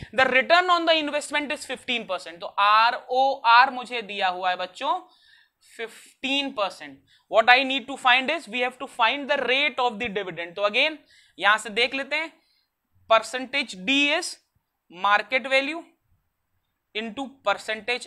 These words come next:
आरओआर divided by face value। क्लियर है? मार्केट वैल्यू मेरे को कितनी दी है?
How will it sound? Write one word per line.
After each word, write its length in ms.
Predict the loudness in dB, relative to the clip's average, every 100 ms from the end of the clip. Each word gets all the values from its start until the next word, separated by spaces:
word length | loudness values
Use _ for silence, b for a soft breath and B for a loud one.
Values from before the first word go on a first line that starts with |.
| 0
आरओआर 540 | 2 2 4 4 2 -2 _ _ _ _ _ _ _ _ _ _ _ _ -20 -10
divided 580 | -8 4 6 6 2 6
by 140 | 8 8 4 -14 _ _ _ _ -6
face 240 | -2 -2 -4
value। 300 | -10 -10 -16 _ _ _ _ _ _ -8
क्लियर 260 | 0 0
है? 120 | 0 -8 b b _
मार्केट 400 | 2 2 2 0
वैल्यू 220 | 0 0
मेरे 180 | -2 -4
को 80 | -4
कितनी 300 | -10 -8 -6
दी 140 | -2
है? 100 | 0